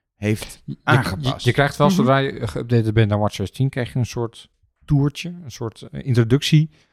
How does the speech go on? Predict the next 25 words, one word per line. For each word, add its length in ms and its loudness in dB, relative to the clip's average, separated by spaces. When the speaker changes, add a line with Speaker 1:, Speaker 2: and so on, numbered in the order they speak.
Speaker 2:
naar, 520 4
eh, 220 0
waar, 460 -2
eh, 640 -6
wat 320 0
knoppen 320 4
doen. 260 0
Dus 160 -4
dat 240 0
kun 120 2
je 100 4
ook 140 0
live 380 2
doen. 360 2
Dus 260 -6
hij, 140 -6
hij 160 -8
zegt 240 -6
nu, 200 -2
eh, 100 -6
ja, 100 -2
je 220 -2
drukt 240 -2
op 100 -2
de, 380 -2